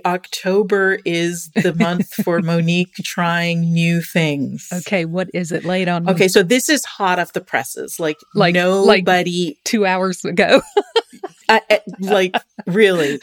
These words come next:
Speaker 1: like,
Speaker 2: <laughs>
Speaker 1: nobody even knows that I'm doing this.
Speaker 2: Okay.
Speaker 1: So there's been this talk about I should be singing during my presentations,
Speaker 2: Oh.
Speaker 1: and I,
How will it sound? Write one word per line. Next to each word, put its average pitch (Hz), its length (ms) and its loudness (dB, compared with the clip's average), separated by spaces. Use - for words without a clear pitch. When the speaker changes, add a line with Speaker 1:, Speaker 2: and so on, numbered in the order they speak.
Speaker 1:
like, 170 300 -2
Speaker 2:
<laughs> 175 60 -2
Speaker 1:
nobody 180 960 2
even 165 520 -2
knows 143 460 -4
that 143 160 -4
I'm 139 180 -8
doing 131 320 -10
this. - 320 -12
Speaker 2:
Okay. 175 520 -10
Speaker 1:
So 208 720 0
there's 196 260 0
been 214 260 0
this - 560 -2
talk 190 460 -2
about 160 440 -2
I 190 120 -6
should 165 260 -6
be 165 100 -8
singing 160 680 0
during 151 420 -2
my 151 180 -4
presentations, 160 1120 -2
Speaker 2:
Oh. - 40 -2
Speaker 1:
and 151 100 -2
I, 151 320 0